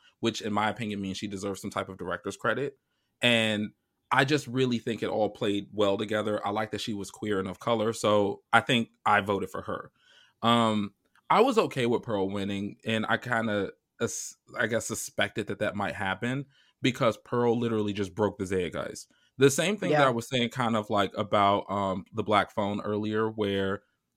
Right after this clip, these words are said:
Speaker 1: everyone, horror fan or otherwise, was talking about that movie. I feel similarly for Pearl.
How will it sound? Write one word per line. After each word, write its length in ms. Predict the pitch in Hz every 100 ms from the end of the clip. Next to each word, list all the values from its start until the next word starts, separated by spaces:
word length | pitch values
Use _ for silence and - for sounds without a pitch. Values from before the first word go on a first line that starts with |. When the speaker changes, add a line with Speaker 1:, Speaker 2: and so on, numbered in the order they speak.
| _
Speaker 1:
everyone, 720 | 120 117 117 110 107 104 85 _
horror 280 | 120 107 104
fan 240 | 107 101
or 120 | 98
otherwise, 440 | 104 104 101 98 95
was 120 | -
talking 220 | 104 101
about 200 | 95 92
that 120 | 92
movie. 260 | 98 101 -
I 80 | 104
feel 180 | 117
similarly 600 | 104 - 104 101 101 98 98
for 160 | 95
Pearl. 520 | _ - 95 110 143